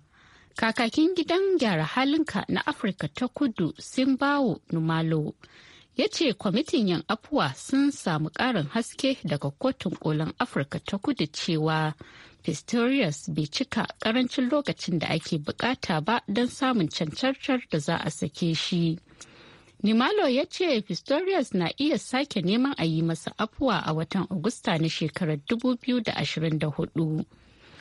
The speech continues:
A Afirka ta Kudu, fursunoni sun cancanta a yi musu afuwa da zarar sun cika akalla rabin hukuncin da aka yanke musu.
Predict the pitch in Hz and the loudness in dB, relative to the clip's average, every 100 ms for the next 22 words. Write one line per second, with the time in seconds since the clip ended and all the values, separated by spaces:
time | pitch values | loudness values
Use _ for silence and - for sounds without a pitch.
0 | - - - - 170 - 147 - - 240 | -20 -14 -2 0 0 -2 -2 -2 -2 -2
1 | - 190 - - 226 - 254 247 254 254 | 0 0 -2 -2 -2 0 2 4 4 2
2 | - - 285 - 147 - 233 269 - 190 | 0 0 0 2 -2 0 0 0 0 -2
3 | - 165 175 254 254 - - 240 - 269 | 0 0 2 2 2 -4 -2 -4 -2 0
4 | 208 156 151 143 202 254 247 - 254 - | 2 2 -2 0 0 2 -2 0 -2 0
5 | 285 - 170 - - - - - - - | -4 -2 -2 -2 -10 -20 -20 -20 -6 -4
6 | - 269 262 - - 247 214 156 - - | 0 2 2 0 0 0 0 -2 -4 -2
7 | 277 277 185 175 - 160 - 165 151 156 | 0 0 0 -2 -2 -4 0 0 0 -2
8 | 190 156 160 - - 160 156 | 0 2 0 -2 -2 0 0